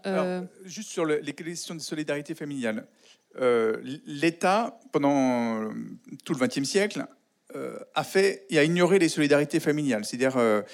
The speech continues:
euh, on, on se reposait sur l'article deux cent cinq du Code civil, obligation alimentaire, on allait rechercher les récupérations sur succession, et cetera. Mais il n'y avait aucun soutien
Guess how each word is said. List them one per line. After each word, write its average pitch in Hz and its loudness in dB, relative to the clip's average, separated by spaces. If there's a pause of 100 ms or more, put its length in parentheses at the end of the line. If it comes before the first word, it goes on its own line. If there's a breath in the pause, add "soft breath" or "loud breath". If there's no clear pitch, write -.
(540 loud breath)
euh, 65 -2 (180)
on, 156 0
on 175 0
se - -6
reposait 170 4
sur 139 2
l'article 135 -4
deux 151 2
cent 147 -6
cinq 143 -4
du 131 -6
Code 131 -4
civil, 175 -6
obligation 143 -2
alimentaire, 156 0 (340 loud breath)
on 139 -2
allait 147 2
rechercher 147 -2
les 143 -2
récupérations 131 -6
sur - -10
succession, 147 -6
et 165 -8
cetera. 151 -2 (480 loud breath)
Mais 185 0
il 151 -10
n'y 147 0
avait 180 4
aucun 196 0
soutien 214 -4